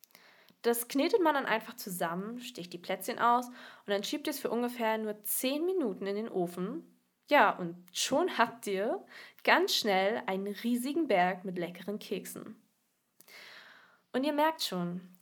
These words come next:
genauso wie Weihnachten müssen auch die Plätzchen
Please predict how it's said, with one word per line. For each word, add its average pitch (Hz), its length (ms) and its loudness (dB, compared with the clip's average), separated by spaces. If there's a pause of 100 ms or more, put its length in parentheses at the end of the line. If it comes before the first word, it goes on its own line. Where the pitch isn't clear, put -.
genauso 302 500 4
wie 285 140 -2
Weihnachten 196 640 0
müssen 214 240 -8
auch 233 160 -2
die 247 100 -8
Plätzchen 180 880 -4